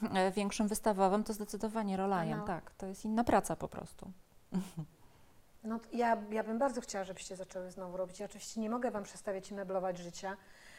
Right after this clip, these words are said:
Speaker 2: e, i same wiecie, czego najbardziej potrzebujecie, ale wydaje mi się i mam nadzieję też, że po tym wywiadzie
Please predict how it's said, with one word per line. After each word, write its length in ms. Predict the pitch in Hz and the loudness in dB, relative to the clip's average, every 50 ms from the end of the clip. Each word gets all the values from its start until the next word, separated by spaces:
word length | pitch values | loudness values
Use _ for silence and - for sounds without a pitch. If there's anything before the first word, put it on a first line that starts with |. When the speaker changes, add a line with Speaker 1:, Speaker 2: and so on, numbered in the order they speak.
| - - - - | -20 -12 -4 0
Speaker 2:
e, 580 | 202 196 196 196 196 196 196 196 190 190 196 | 2 2 4 4 4 4 4 4 4 4 2
i 380 | 196 196 196 190 190 190 190 185 | 0 0 -2 -2 0 0 -2 -2
same 280 | - - 196 196 196 | -2 -2 -2 -2 -2
wiecie, 220 | 180 185 - 202 185 | -4 -4 -6 -8 -8
czego 200 | - 196 185 190 | -8 -6 -6 -4
najbardziej 360 | 190 190 185 220 208 208 202 | -4 0 0 0 0 0 -2
potrzebujecie, 680 | 202 196 - - - 180 175 180 180 175 175 - - | -6 -6 -8 -8 -10 -8 -6 -6 -6 -6 -8 -8 -6
ale 180 | - 190 190 185 | -4 -4 -4 -4
wydaje 320 | 180 180 196 202 220 226 | -4 -4 -4 -2 -2 -2
mi 80 | 220 214 | -2 -4
się 200 | - - 202 202 | -4 -4 -4 -4
i 240 | - - 208 202 196 | -4 -4 -6 -4 -4
mam 240 | 196 202 202 202 | -2 -2 -2 -2
nadzieję 300 | 202 202 190 202 196 196 | -4 -4 -4 -4 -4 -4
też, 180 | 190 - 196 190 | -4 -4 -6 -6
że 120 | 185 190 | -6 -8
po 140 | 185 - 190 | -8 -8 -10
tym 160 | - 208 196 | -8 -8 -8
wywiadzie 560 | 185 190 190 196 202 196 190 196 196 196 196 | -6 -6 -4 -2 -2 -2 -2 0 0 0 0